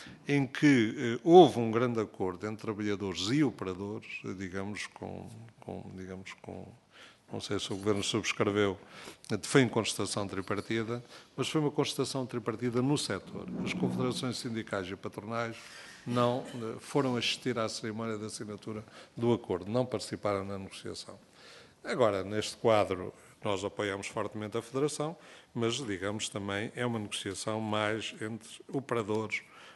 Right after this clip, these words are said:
governo e não a nível das confederações. Portanto, saudamos, eh, essa, essa tradição de negociação setorial que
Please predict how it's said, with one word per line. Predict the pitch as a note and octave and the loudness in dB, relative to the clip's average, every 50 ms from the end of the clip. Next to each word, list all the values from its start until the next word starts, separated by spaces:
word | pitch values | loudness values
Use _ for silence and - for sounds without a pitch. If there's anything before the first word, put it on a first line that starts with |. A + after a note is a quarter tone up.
| - _ - | -16 _ -6
governo | A#2+ G#2+ G2+ A2 A2+ A2+ A2+ A2+ A2 | -4 0 2 2 2 2 2 0 0
e | A2 | 0
não | A2 A2 A2 A2+ G#2+ | 0 0 0 0 0
a | G2+ | -2
nível | G#2 G#2+ G#2 G2+ G2+ G2+ G2+ | -2 -2 -2 0 -2 -2 -2
das | F#2+ G#2+ A2 G#2+ - - - - - | -2 -2 -2 -2 -2 -4 -6 -8 -4
confederações. | - C#3+ C3 A#2 - A2 G#2 F#2+ F#2+ F2+ - - F#2+ G2 - - | 0 0 0 0 0 -4 -4 -4 -6 -6 -8 -10 -12 -14 -16 -18
Portanto, | - - - - A#2 A2+ G2+ | -18 -18 -10 -8 -8 -6 -6
saudamos, | - - B2+ A#2+ A2 G#2 A2+ A#2 A#2+ B2+ C3+ - - - - - - - - - - - - - | -4 -4 -2 -2 -2 -2 -2 -2 -4 -4 -6 -8 -12 -12 -12 -18 -20 -20 -20 -20 -20 -20 -4 -2
eh, | B2+ A2+ A2+ A#2+ - C#3+ C3 B2+ | 0 2 2 0 0 2 2 2
essa, | A#2+ G2+ - - - - G#2 G2+ G#2 - | 2 2 0 -2 -4 -4 -4 -4 -6 -6
essa | - B2+ A2+ A2 G2+ - - A#2 | -6 -4 -4 -2 -2 -2 -4 -4
tradição | G2+ - - C3+ C#3+ C3+ B2 A#2+ A2 - - - A2 G#2 G2+ F#2+ G2 - - - - - - _ _ - | -2 0 4 4 6 6 6 2 2 0 0 0 -2 -2 -4 -6 -10 -14 -20 -20 -20 -20 -20 _ _ -2
de | A#2+ C3 C3 | 0 2 2
negociação | C3 A#2 - - - B2 A2+ G#2 - - G#2+ G#2 G2 F#2+ | 2 0 -2 -2 -2 0 0 0 -2 -2 -2 -4 -2 -2
setorial | - - - C#3+ C3+ A#2+ - - A2+ G#2 G2 F#2+ F#2+ G2 G2+ G#2 G#2+ A#2+ - - - - - - - _ _ - | 0 4 6 6 4 4 2 -2 -2 -2 -2 -2 -2 -4 -6 -6 -8 -10 -14 -18 -20 -20 -20 -20 -20 _ _ -4
que | - C3 A#2+ B2 C3+ | 0 2 2 2 2